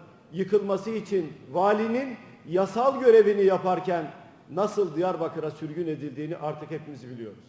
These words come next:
Orada başka işler de var. Ama onlara şimdilik girmedik.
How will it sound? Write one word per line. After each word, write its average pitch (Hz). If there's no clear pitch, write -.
Orada 202
başka 233
işler 240
de 190
var. 123
Ama 262
onlara 208
şimdilik 170
girmedik. 139